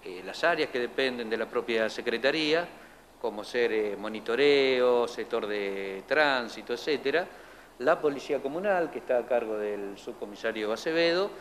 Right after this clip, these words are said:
y la patrulla rural, a cargo de la comisario Guadalupe Fernández. En principio, eh,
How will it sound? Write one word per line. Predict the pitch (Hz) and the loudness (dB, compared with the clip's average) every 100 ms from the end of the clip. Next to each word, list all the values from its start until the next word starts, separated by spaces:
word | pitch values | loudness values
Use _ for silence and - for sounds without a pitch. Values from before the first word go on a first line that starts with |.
| - - | -18 -8
y | 135 | -2
la | 151 143 | 0 0
patrulla | 131 131 127 131 | -2 -6 -4 -2
rural, | 147 175 175 175 185 180 | 0 4 6 6 4 -4
a | 120 | -6
cargo | - 120 117 110 | -2 -2 0 -2
de | 107 104 104 101 98 98 | 0 -2 -2 -2 -4 -4
la | 98 | -8
comisario | 98 104 101 117 110 107 101 98 92 | -8 -10 -4 -4 -2 -2 0 0 -2
Guadalupe | 98 104 101 107 - 98 92 92 85 85 - - - | -4 -6 -6 -10 -6 -6 -6 -8 -10 -12 -20 -16 -6
Fernández. | 113 104 90 82 - - - - - - - - - - - - - - - - - | -4 -2 -2 -4 -14 -20 -20 -20 -20 -20 -20 -20 -20 -20 -20 -20 -20 -20 -20 -20 -4
En | 170 180 | -2 0
principio, | 190 196 - 233 220 208 214 208 - - - | 0 0 -4 -4 2 4 4 2 -12 -12 -2
eh, | 147 147 | 0 0